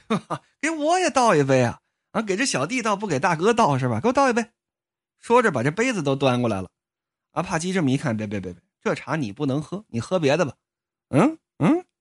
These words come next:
这里的处理方式跟动画又不一样了啊！这里的处理方式表现的布姐是非常的可爱，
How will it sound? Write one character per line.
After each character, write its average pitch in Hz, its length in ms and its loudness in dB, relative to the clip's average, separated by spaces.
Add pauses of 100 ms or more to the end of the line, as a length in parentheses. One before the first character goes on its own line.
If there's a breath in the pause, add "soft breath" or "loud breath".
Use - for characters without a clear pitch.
(500)
这 214 140 4
里 165 100 4
的 135 140 4
处 147 180 0
理 139 100 6
方 135 220 4
式 131 200 -2
跟 131 220 2
动 131 200 2
画 120 240 2
又 120 100 2
不 120 160 2
一 113 80 2
样 117 240 0
了 98 160 -14
啊！ 110 320 -6
这 156 140 -2
里 127 100 2
的 120 80 0
处 131 140 -4
理 123 100 2
方 123 180 0
式 - 260 0
表 151 260 0
现 151 180 0
的 123 100 -4 (360 soft breath)
布 190 160 0
姐 127 160 4
是 135 100 2
非 349 220 0
常 240 100 2
的 160 100 2
可 127 300 -2
爱， 113 240 -2